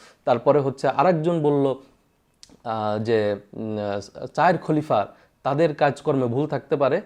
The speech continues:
কিন্তু আমাদের কাজকর্মে কোনো ভুল নাই। তো মহিবুল্লাহ হাফিজাহুল্লাহ তার কথা অনুযায়ী, আহ, মানে জামাত এগুলা বলে না, তারপরেও তাদেরকে ভোট দেওয়া যাবে না। কিন্তু যারা চার খলিফার ব্যাপারে অ্যালিগেশন আনছে,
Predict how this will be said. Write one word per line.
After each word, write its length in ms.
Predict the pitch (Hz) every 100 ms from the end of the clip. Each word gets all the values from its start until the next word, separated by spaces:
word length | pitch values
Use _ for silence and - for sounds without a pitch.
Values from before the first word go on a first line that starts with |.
| -
কিন্তু 240 | - 123 196
আমাদের 400 | - 135 143 156
কাজকর্মে 480 | 151 - - 127 120
কোনো 220 | 120 117
ভুল 220 | 110 110
নাই। 160 | 92 92 - - _
তো 80 | 143
মহিবুল্লাহ 640 | 139 165 165 185 185 180 -
হাফিজাহুল্লাহ 640 | 127 151 151 160 160 151
তার 200 | 139 147
কথা 240 | 151 147
অনুযায়ী, 440 | 151 151 143 160 226 - _ _ -
আহ, 240 | 117 110
মানে 220 | 110 113
জামাত 320 | 110 143 190 170
এগুলা 280 | 143 156
বলে 220 | 135 127 127
না, 100 | 165
তারপরেও 380 | 135 143 190
তাদেরকে 360 | 165 147 170 139
ভোট 160 | 113 131
দেওয়া 260 | 135 135
যাবে 220 | 127 127
না। 120 | 135 214 - - -
কিন্তু 220 | 135 143
যারা 260 | 135 147
চার 280 | 170 160 147
খলিফার 380 | 143 175 196 208
ব্যাপারে 300 | 175 165 143
অ্যালিগেশন 420 | 139 131 131 143
আনছে, 340 | 117 117 -